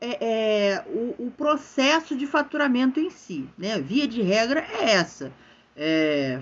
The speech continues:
faturamento, pré-faturamento, análise das contas,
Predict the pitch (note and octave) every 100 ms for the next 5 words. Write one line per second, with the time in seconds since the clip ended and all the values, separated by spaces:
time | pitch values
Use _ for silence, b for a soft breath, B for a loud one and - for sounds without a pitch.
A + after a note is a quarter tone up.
0 | C3 - B3 A#3+ A3+ F4 C4+ A3+ G#3 -
1 | F3+ F3+ F3 F#3+ C#4 A#3 G#3+ A3 F3+ F#3+
2 | F3 F3+ F#3+ G3+ F#3 D#3+ D#3+ E3+ b b
3 | - A3 - - F#3 G#3+ A#3+ A3 F#3 F3+
4 | D#3 D#3+